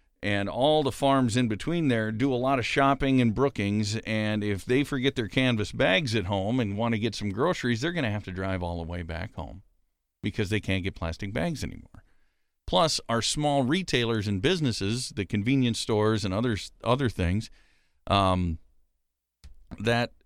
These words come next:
puts them at a significant economic disadvantage to people, uh, in, in other towns because we're such a small market that there just isn't the solutions available, and,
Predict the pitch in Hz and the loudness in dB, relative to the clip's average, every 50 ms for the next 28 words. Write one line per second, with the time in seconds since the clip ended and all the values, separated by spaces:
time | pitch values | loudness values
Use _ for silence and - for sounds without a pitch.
0 | _ _ - 143 135 123 - 131 123 120 113 104 107 98 - - 101 104 107 113 | _ _ 0 0 0 2 2 4 4 4 4 4 2 2 0 -2 -2 0 2 2
1 | 135 170 180 - - 107 98 95 101 104 101 - 104 104 101 101 101 95 92 98 | 4 2 2 0 -2 -2 -2 0 0 0 0 0 0 0 2 2 0 -2 -2 -2
2 | 101 95 - 95 87 101 117 127 123 113 104 - - - 87 - 120 117 - 113 | -2 -2 -2 -2 0 2 2 4 4 2 0 -2 -6 -10 -4 -2 -2 0 0 0
3 | 110 107 104 - _ _ _ _ _ _ _ _ - - 95 101 101 101 101 95 | 0 0 -2 -6 _ _ _ _ _ _ _ _ -4 -2 0 2 2 2 0 0
4 | 117 113 110 107 107 98 - - 110 107 104 101 104 107 104 - - 127 135 143 | 0 2 2 2 0 -2 -2 -2 -2 0 0 0 0 0 0 0 2 2 4 4
5 | 123 101 90 87 98 98 - - 104 90 95 101 98 - - 123 117 - 101 - | 2 2 -2 -2 -4 -4 -2 0 0 0 0 -2 0 2 2 0 0 0 -2 -2
6 | - - - - 131 127 127 131 127 120 120 113 107 107 120 135 139 - 110 92 | -2 -2 0 2 2 2 4 4 2 2 2 2 2 2 2 2 2 0 -2 -4
7 | - - 95 92 - 101 98 90 107 104 - - - - 123 120 98 110 110 104 | -2 -4 -4 -2 -2 -2 0 0 0 -2 -2 -4 0 0 2 2 4 4 4 2
8 | - - - - - _ _ 110 110 107 101 95 90 - - _ _ _ _ _ | 2 -2 -8 -18 -20 _ _ -6 -2 -2 0 -2 -2 -6 -10 _ _ _ _ _
9 | _ _ _ _ _ _ _ _ _ _ _ _ _ - - - - - - 131 | _ _ _ _ _ _ _ _ _ _ _ _ _ -10 -8 -6 -4 0 2 2
10 | 113 117 156 196 175 - 135 110 104 98 98 90 127 170 185 139 101 87 90 101 | 4 4 2 2 2 2 2 2 2 2 2 2 2 2 2 2 2 0 0 0
11 | 120 101 110 117 120 110 | 0 0 0 0 0 -2